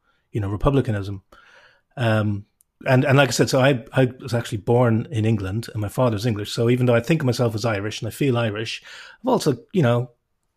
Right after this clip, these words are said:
got this kind of balance where, like, I don't think things are quite that black and white, and I, I don't think it's as simple as those songs would be making out, you know, at least, <laughs> you know, everything seemed very, very black and white with no shades of grey. And, like, I'm not so sure about that. And, um,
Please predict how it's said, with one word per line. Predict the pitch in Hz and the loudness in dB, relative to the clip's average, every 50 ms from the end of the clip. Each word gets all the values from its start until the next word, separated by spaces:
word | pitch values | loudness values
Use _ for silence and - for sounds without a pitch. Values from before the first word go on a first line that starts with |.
| _ - | _ -2
got | 170 151 - | -2 -2 0
this | 160 131 | -2 -4
kind | - - 147 135 | -2 0 0 0
of | 123 110 | 0 2
balance | - 175 175 139 123 113 - - | 2 2 2 2 2 0 -2 -4
where, | 123 113 | -6 -4
like, | 117 113 110 113 - _ - - - - - - - - _ - - | -4 -4 -6 -8 -10 _ -20 -20 -20 -20 -20 -20 -20 -20 _ -12 -12
I | - - - | -12 -8 -6
don't | 160 156 151 - | -4 -4 -4 -2
think | - 156 135 - | -2 -4 -2 -2
things | 156 147 135 135 | 0 0 0 -2
are | 127 | -4
quite | - - 139 139 127 - | -4 -2 -2 0 0 0
that | 135 120 113 - | -2 -4 -4 -4
black | 135 123 120 - - | -4 -4 -4 -4 -4
and | 104 104 110 | -4 -2 0
white, | 131 170 190 190 185 180 175 180 - | 0 2 2 4 4 2 2 0 -2
and | 151 131 123 120 117 113 - - - _ | -2 -2 0 0 0 -2 -4 -8 -16 _
I, | - 151 135 - - - | -14 -14 -14 -12 -10 -10
I | 127 | -10
don't | 123 - 151 165 156 | -6 -4 -2 -2 0
think | - 160 135 | 0 0 0
it's | - - | 0 -4
as | 131 - | -4 -2
simple | - 160 143 - 143 131 | 0 0 0 0 0 0
as | 127 120 - | 0 0 0
those | - 131 127 127 120 - - - - _ _ _ _ - | 0 0 0 0 -2 -4 -8 -14 -16 _ _ _ _ -14
songs | - - - 151 143 143 147 147 143 127 - - - - 208 208 214 226 214 208 202 202 | -8 -2 0 0 2 2 2 0 0 -2 -4 -6 -10 -14 -18 -20 -20 -18 -18 -16 -14 -10
would | 190 156 147 139 - _ _ _ | -6 -6 -6 -8 -8 _ _ _
be | - 147 | -4 -2
making | 147 147 151 151 143 - 151 143 151 | 0 0 0 -2 -2 -2 -4 -2 -2
out, | 165 196 208 208 - | 0 -2 -2 -2 -4
you | 156 147 | -4 -4
know, | 135 127 | -2 -2
at | 123 | 0
least, | 135 139 - - - - - - 127 - - - - - - - - - 95 | 0 -2 -2 -4 -8 -8 -4 -4 -4 -4 -4 -10 -12 -12 -12 -12 -12 -14 -14
<laughs> | - - - - - - - - - - - - - - - | -14 -14 -16 -18 -20 -20 -20 -20 -20 -20 -20 -20 -12 -4 2
you | 151 | 4
know, | 139 135 131 | 6 6 6
everything | 143 147 156 147 | 6 6 4 4
seemed | 127 151 151 135 | 4 4 4 4
very, | 123 147 151 160 160 151 135 | 6 6 6 8 8 6 6
very | 123 160 170 160 | 6 6 6 6
black | 131 151 147 135 | 6 6 4 4
and | - - | 4 4
white | 139 139 139 | 4 4 4
with | 131 139 | 4 4
no | 139 143 127 | 4 4 4
shades | - - 151 147 139 135 | 4 4 4 4 4 2
of | 135 | 0
grey. | - 160 156 | 0 0 0
And, | 147 143 | 0 0
like, | 143 139 156 | 0 0 0
I'm | 156 - 214 208 185 180 | 0 0 0 0 0 0
not | 190 190 190 - | 0 -2 -2 -4
so | - - 175 | -2 -2 -2
sure | 151 - - 214 208 190 | -2 0 0 2 2 4
about | 156 143 139 123 - - | 4 2 0 0 0 0
that. | 120 123 139 - | 0 0 0 0
And, | 127 131 127 127 | -2 0 0 2
um, | 127 127 127 127 127 127 120 123 120 | 2 2 2 2 2 0 -2 -4 -8